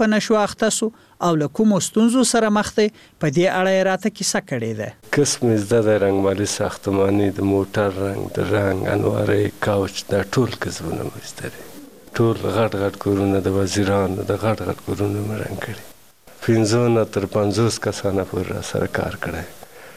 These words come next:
Speaker 2: د میاشتې ډېرې روپۍ مې ګټلې نور. حساب معلوم نه و. زر روپۍ تنه زما د لاس یو ورځ معاش و. نور هغې نه پورته تر دېرش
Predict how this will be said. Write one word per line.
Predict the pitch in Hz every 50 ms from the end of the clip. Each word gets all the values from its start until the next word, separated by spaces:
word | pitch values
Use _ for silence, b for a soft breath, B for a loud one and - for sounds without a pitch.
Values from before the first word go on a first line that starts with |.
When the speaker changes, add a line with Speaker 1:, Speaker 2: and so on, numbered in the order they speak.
| B B B -
Speaker 2:
د | 117 113 113
میاشتې | 120 127 131 135 139 135 - - - - 127 123 120 120 120 117 113 113 113 113 107 104 120
ډېرې | 139 151 151 135 120 98
روپۍ | 95 95 - - 90 85 87
مې | 82 78 -
ګټلې | - - - - - - 80
نور. | 80 - - - - - 104
حساب | 101 - - 131 127 117 113 107
معلوم | 104 104 98 107 104 104 101 98
نه | 90 85
و. | - - - - - - 104 98
زر | 127 135 127 135
روپۍ | 120 123 131 123 113 117 -
تنه | 110 113 117 120 113 104
زما | 107 110 110 113 113 113 104 98
د | 104 101 110
لاس | 113 110 107 - - - 107
یو | 104 104 101
ورځ | 98 98 98 92 92 95 98
معاش | 95 95 95 92 - -
و. | - 87 104
نور | 113 107 101 101 98
هغې | 95 107 113 117 110
نه | 107 98 -
پورته | - 113 104 - - 92 - -
تر | 101 95 90 95 131
دېرش | 131 123 110